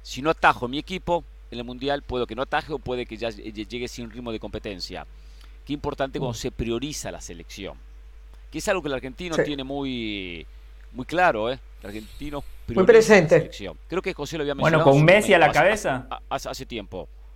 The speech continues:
Speaker 1: ¿Cómo, José?
Speaker 3: Con Messi a la cabeza, Hernán. O sea,
Speaker 1: Sí, claro.
Speaker 3: eh, ¿se acuerda que usted nos dijo cuando él firmó con el Paris Saint-Germain que había puesto ciertos, ciertas condiciones
Speaker 1: Cierto.
Speaker 3: donde la selección argentina estaba por encima de todo?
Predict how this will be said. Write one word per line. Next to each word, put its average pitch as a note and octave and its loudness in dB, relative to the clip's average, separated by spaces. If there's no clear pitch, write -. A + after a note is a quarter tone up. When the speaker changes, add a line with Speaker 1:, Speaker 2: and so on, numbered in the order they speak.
Speaker 1:
¿Cómo, B2+ -8
José? A#2+ -6
Speaker 3:
Con E3 -4
Messi G#3 2
a F3+ 4
la D3 4
cabeza, F3+ 0
Hernán. E3 -4
O B2 -14
sea, F3 2
Speaker 1:
Sí, E3 0
claro. C3+ -4
Speaker 3:
eh, C#3+ -4
¿se D#3+ -6
acuerda A3 -2
que F#3 -8
usted G#3 -4
nos G#3 -6
dijo G#3 -6
cuando D#3+ -2
él F#3 0
firmó F#3+ -2
con F#3 -4
el D#3 -4
Paris D#3 -2
Saint-Germain E3+ -10
que D#3+ -2
había E3+ -2
puesto F3+ -8
ciertos, F3+ -6
ciertas F#3 -4
condiciones F#3 -2
Speaker 1:
Cierto. D3 -2
Speaker 3:
donde D#3 2
la D3 6
selección C#3+ -2
argentina F#3 -2
estaba E3+ 6
por C3+ 0
encima D3+ -2
de B2 -2
todo? F3 4